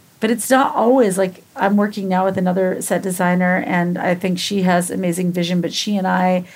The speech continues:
don't yet have that relationship that I have with him. You know, I think it develops over time. It's not,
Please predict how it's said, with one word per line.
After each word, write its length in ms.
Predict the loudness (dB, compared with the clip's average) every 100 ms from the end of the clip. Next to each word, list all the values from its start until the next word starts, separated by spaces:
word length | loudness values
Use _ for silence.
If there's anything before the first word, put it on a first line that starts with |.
| -20 -20 _
don't 420 | 2 4 4 -2 -8 _ _ -6
yet 340 | 2 2 2
have 280 | 0 -2 0
that 280 | 2 2 0
relationship 720 | -2 0 0 0 -4 -6 -6
that 100 | -4
I 40 | -2
have 180 | 0 -2
with 160 | -4
him. 220 | -4 -2 0
You 80 |
know, 100 | 0
I 60 | 0
think 180 | -2 -6
it 60 |
develops 440 | -4 0 0 0 -4
over 200 | -4 -6
time. 480 | -6 -4 -4 -6 -8 -18 -20 _
It's 140 | -10 -2
not, 400 | 0 2 0